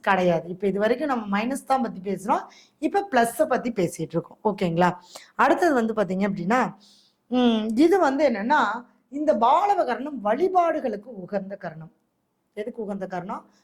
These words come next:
வழிபாடு செய்யறதுக்கு. நம்ம ஒரு கோயிலுக்கு போறோம், ஒரு பூஜை பண்றோம், ஒரு, ஆஹ், நமக்கான விஷயத்த நம்ம பண்றோம் அப்படிங்கிறதுக்கு நம்ம செய்யக்கூடிய விஷயங்கள் இந்த பாலவ கரணத்துல செஞ்சால் கண்டிப்பாக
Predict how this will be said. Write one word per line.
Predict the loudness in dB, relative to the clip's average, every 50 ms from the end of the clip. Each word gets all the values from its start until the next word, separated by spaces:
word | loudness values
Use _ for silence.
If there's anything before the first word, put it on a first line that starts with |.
| _ _ 0
வழிபாடு | 2 2 4 4 2 2 2 2 2 0
செய்யறதுக்கு. | -2 -2 0 0 -2 -4 -8 -10
நம்ம | -6 -2 0 0 0
ஒரு | 0 0 0 0 0 -2 -4 -6 -10 -16 _ _ _
கோயிலுக்கு | 2 4 4 6 4 4 0 0 -2
போறோம், | -2 0 0 0 0
ஒரு | 0 -2
பூஜை | -4 -4 -4 -4 -4 -4
பண்றோம், | -4 -4 -2 0 2 4 4 4 2
ஒரு, | 0 -2 -2 0 -2 -2 -4 -6 -8 _ _ _ _ _ -2
ஆஹ், | 0 2 2 2 2 0 0 2
நமக்கான | 2 4 2 2 2 2 2 2 2 -2
விஷயத்த | -4 -4 -2 -2 0 0 0 -2
நம்ம | -4 -6 -8 -8 -8
பண்றோம் | -6 -6 -4 -4 -4 -4 -6
அப்படிங்கிறதுக்கு | -8 -12 -14 -12 -10 -10 -12 -12 -14 -10 -4 -2 -2 -2 -2 -6 _ _ _ _ _ -10
நம்ம | -6 -2 -2
செய்யக்கூடிய | -2 0 0 0 0 0 0 0 -2 -2 -4
விஷயங்கள் | -4 -6 -8 -6 -4 -4 0 2 0 0 0 -2 -10 -20 _ _ _ _ _ _ 2
இந்த | 2 4 4 6 6 6 6 4 4 2 0 -6 -12 _ _ _ _ _ _ _ _ _ _ _ _ _ _ _ _ -8
பாலவ | 0 2 4 6 6 6 4 4 2
கரணத்துல | 0 -2 -4 -4 -6 -10 -10 -10 -12 -10 -10
செஞ்சால் | -10 -10 -10 -4 0 2 2 2 2 0 -6 -20 _ _ _ _
கண்டிப்பாக | -10 -8 -6 -6 -6 -8 -8 -6 -6 -4 -4 -2 0 2 2